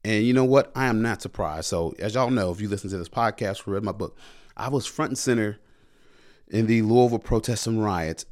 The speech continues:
from June of twenty fifteen until, I guess, about winter of twenty twenty-one. You know, so, man, I was there. I missed the first two weeks of it, but after that,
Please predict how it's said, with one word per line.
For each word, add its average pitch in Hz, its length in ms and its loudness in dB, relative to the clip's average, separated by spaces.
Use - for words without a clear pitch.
from 95 500 -6
June 117 480 0
of 82 100 -8
twenty 107 300 -2
fifteen 92 640 -4
until, 90 840 -4
I 147 140 -4
guess, 110 240 -2
about 92 480 -2
winter 104 380 -2
of 90 140 0
twenty 104 280 -2
twenty-one. 98 720 -4
You 98 140 -2
know, 95 180 0
so, 85 500 0
man, 107 300 -2
I 117 120 0
was 123 180 0
there. 107 420 0
I 120 60 -2
missed 143 220 0
the 156 40 0
first 139 300 0
two 156 80 -2
weeks 123 240 0
of 104 140 0
it, 95 80 -4
but 98 180 -4
after 117 220 0
that, 113 260 2